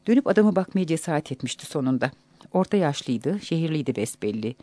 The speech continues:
Konuşuşuna bakılırsa buralardan değildi. Büyük şehirden gelenler gibi konuşuyordu. "Yalan söylüyor. Beni kırmamak, eksiklendirmemek için yalan söylüyor. Parası olmayanlardan,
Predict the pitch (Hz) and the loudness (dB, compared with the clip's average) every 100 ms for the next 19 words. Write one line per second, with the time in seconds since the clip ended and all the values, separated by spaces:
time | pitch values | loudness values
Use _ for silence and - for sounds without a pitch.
0 | _ _ - - 202 185 - - 151 127 | _ _ -20 0 2 2 -2 -2 0 0
1 | - 123 - 180 208 _ 170 180 156 143 | -4 -6 -2 -2 -2 _ -2 2 2 2
2 | 160 156 123 127 - 110 _ - 185 190 | 2 2 0 -4 -6 -12 _ -4 -2 -2
3 | 160 143 147 156 143 139 127 131 113 117 | -2 -2 2 2 2 2 2 2 0 -4
4 | - 127 110 - 123 113 127 127 _ _ | -6 -4 -4 -4 -4 -4 -6 -12 _ _
5 | _ _ 190 208 208 - 113 113 - - | _ _ 2 4 2 0 -6 -8 -12 -14
6 | - _ 196 208 - 208 160 127 185 - | -20 _ 0 0 2 2 4 4 0 -6
7 | _ _ 185 - 196 - 175 170 160 117 | _ _ -2 0 -2 2 2 4 4 2
8 | - 131 160 147 139 135 - 98 78 - | 0 -2 0 0 0 -2 -4 -8 -8 -12
9 | - - _ _ _ - 190 180 160 180 | -16 -20 _ _ _ -6 -4 -2 0 2
10 | 165 123 120 110 117 135 202 | 2 2 0 -2 -2 -2 -2